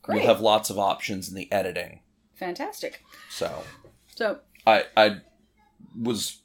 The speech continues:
Speaker 2: reading through the scenario booklet, and I did remember correctly, almost. Cannae was the battle where Rome had its whole army wiped out.
Speaker 1: Aha.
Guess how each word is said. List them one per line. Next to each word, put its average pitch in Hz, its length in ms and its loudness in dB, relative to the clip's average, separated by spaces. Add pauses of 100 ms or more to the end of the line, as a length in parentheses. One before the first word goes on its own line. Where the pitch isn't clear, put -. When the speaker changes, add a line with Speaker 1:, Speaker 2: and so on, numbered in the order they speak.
Speaker 2:
reading 107 400 -2
through 127 440 -2
the 92 320 -2 (320)
scenario 127 480 4
booklet, 101 480 -4
and 95 320 -10 (120)
I 101 120 2
did 139 200 2
remember 95 400 -2
correctly, 82 760 -8 (140)
almost. 107 600 2 (320)
Cannae 165 420 6
was 107 220 -2
the 104 80 -6
battle 98 560 2
where 98 260 0
Rome 98 320 0
had 98 200 -2
its - 120 -8
whole 95 220 0
army 92 240 0
wiped - 320 -6
out. - 220 -8 (120)
Speaker 1:
Aha. 240 460 4